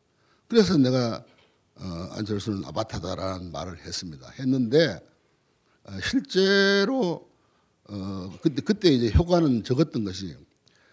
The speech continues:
이 한국 언론의 못된 특성인데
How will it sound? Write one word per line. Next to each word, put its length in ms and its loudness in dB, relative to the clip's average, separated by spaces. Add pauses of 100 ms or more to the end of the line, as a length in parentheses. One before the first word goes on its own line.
(200)
이 80 0
한국 520 -2
언론의 280 4
못된 440 -2
특성인데 720 -2